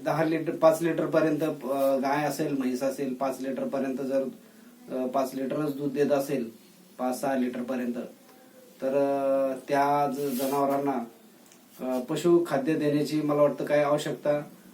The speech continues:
अ, नसते. अ, कारण त्यांना आपण जो हिरवा चारा आणि, अ, कोरडा चारा जातो, देतो, त्यातूनच त्यांना, अ, पोषक घटक, अ, त्यांच्या आवश्यकतेप्रमाणे मिळून जातात. परंतु सहा लिटरपेक्षा जास्त जे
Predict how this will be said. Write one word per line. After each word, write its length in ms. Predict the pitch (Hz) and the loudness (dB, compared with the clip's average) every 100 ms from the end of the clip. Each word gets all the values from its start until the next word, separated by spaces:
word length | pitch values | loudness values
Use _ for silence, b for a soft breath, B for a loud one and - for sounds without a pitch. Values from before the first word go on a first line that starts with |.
| B B - | B B -14
अ, 300 | 127 135 135 | -6 -4 -2
नसते. 500 | 139 147 165 143 120 - - - - | -2 -2 0 0 -2 -12 -20 -20 -16
अ, 120 | 131 127 131 123 | -8 -6 -4 -2
कारण 300 | 139 147 147 | 0 0 2
त्यांना 220 | 156 156 139 120 120 120 | 2 2 2 0 -4 -4
आपण 240 | 147 143 | -4 -2
जो 80 | 147 | -2
हिरवा 400 | 131 135 139 143 | -2 0 2 2
चारा 220 | 156 147 | 2 2
आणि, 680 | 143 135 139 143 147 143 143 b b b b - | 2 0 -2 -2 -2 -4 -6 b b b b -4
अ, 260 | 135 135 127 | 0 2 0
कोरडा 400 | 147 151 151 143 | 0 2 2 4
चारा 280 | 151 156 | 4 4
जातो, 320 | 151 147 156 139 | 4 2 0 -2
देतो, 520 | 135 160 156 127 - - - | -2 0 0 -2 -4 -16 -2
त्यातूनच 480 | 143 139 160 156 143 | 0 2 2 0 2
त्यांना, 600 | 156 151 151 151 147 120 | 0 2 2 2 0 -2
अ, 160 | 135 131 | -2 -2
पोषक 320 | 113 151 156 | -2 -2 -2
घटक, 460 | 123 127 139 - - | -2 0 -2 -2 -8
अ, 360 | 135 135 135 - - b b b b - - | -2 0 0 -2 -10 b b b b -18 -2
त्यांच्या 260 | 139 131 151 | 0 2 2
आवश्यकतेप्रमाणे 1120 | 208 - 123 - 156 156 135 147 143 147 151 | 2 0 -2 0 0 2 0 2 2 4 4
मिळून 300 | 156 170 165 | 6 6 6
जातात. 280 | 147 135 - - - - b b b - | 4 2 -2 -8 -20 -20 b b b -4
परंतु 280 | 151 151 156 | -2 -2 2
सहा 240 | 175 170 | 6 8
लिटरपेक्षा 540 | 170 170 170 175 - | 8 4 4 2 2
जास्त 320 | 160 160 160 170 | 4 4 4 0
जे 400 | 165 170 170 | 2 4 2